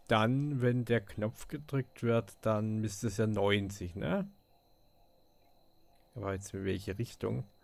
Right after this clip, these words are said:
Das weiß ich grad gar nicht. Moment. Gut, Minus eigentlich. Also zugehen, machen wir einfach immer mal Minus. So. Neunzig.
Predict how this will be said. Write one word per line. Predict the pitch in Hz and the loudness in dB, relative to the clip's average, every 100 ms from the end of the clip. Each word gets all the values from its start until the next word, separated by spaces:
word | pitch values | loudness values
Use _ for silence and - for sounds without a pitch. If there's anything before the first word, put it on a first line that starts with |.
| - - - | -20 -20 -20
Das | - - | -20 -4
weiß | 101 104 104 | -2 -2 -4
ich | 98 | -6
grad | 98 98 | -6 -4
gar | - 95 | 0 0
nicht. | 101 117 | 0 -2
Moment. | - 98 104 143 - - - - 262 302 - _ _ _ _ _ _ _ - | -6 -4 -4 -4 -10 -20 -20 -20 -20 -20 -20 _ _ _ _ _ _ _ -2
Gut, | 107 98 | -2 -2
Minus | 95 98 113 127 117 98 | -4 2 4 6 4 4
eigentlich. | 87 98 98 90 90 - | 0 0 -2 -6 -8 -8
Also | 90 92 | -6 -6
zugehen, | 98 - 113 107 104 98 98 | -8 0 0 2 4 4 4
machen | 98 98 | -2 -2
wir | 95 | -4
einfach | 87 95 | -4 -4
immer | 92 | -2
mal | 92 | -2
Minus. | 92 95 151 156 147 - _ _ _ _ _ _ _ _ _ _ _ _ _ | -2 -2 -2 -2 -4 -10 _ _ _ _ _ _ _ _ _ _ _ _ _
So. | - - - - _ _ _ _ _ _ _ _ | -20 -14 -14 -14 _ _ _ _ _ _ _ _
Neunzig. | - 87 - - - - - - | -6 -6 -6 -12 -12 -14 -18 -20